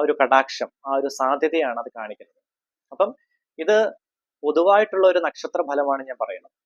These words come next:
എല്ലാവർക്കും നൂറ് ശതമാനം കിട്ടണമെന്ന് ഞാൻ ഒരിക്കലും പറയത്തില്ല. കാരണം നിങ്ങളുടെ ജാതകത്തില് ആ ഒരു ജന്മസമയം വെച്ച് ഗ്രഹസ്ഥിതികൾ എങ്ങനെയൊക്കെയാണ് അത് നോക്കണം. അതുപോലെ തന്നെ ഇപ്പോഴത്തെ നിലവിലുള്ള ദശാസന്ധി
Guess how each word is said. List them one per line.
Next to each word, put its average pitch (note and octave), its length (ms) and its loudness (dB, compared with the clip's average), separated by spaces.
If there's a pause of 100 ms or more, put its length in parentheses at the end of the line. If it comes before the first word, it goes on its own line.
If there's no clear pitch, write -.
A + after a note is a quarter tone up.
(640)
എല്ലാവർക്കും F#3+ 720 0
നൂറ് E3+ 220 -2
ശതമാനം E3+ 420 -2
കിട്ടണമെന്ന് D#3+ 420 -4
ഞാൻ D#3 140 -4
ഒരിക്കലും E3 340 -6
പറയത്തില്ല. C3+ 340 0 (100)
കാരണം D3+ 260 -2 (460)
നിങ്ങളുടെ D#3 340 0 (1000)
ജാതകത്തില് E3+ 500 2 (840)
ആ D#3 120 -6
ഒരു E3 100 0 (140)
ജന്മസമയം D#3 640 -2
വെച്ച് C#3 200 -4 (640)
ഗ്രഹസ്ഥിതികൾ F#3+ 580 0
എങ്ങനെയൊക്കെയാണ് D3+ 560 -4 (600)
അത് C#3 100 -2 (160)
നോക്കണം. B2+ 320 -8 (240)
അതുപോലെ E3 280 2
തന്നെ E3+ 140 -2
ഇപ്പോഴത്തെ F3+ 300 0 (420)
നിലവിലുള്ള D#3+ 420 2 (360)
ദശാസന്ധി D#3 680 -2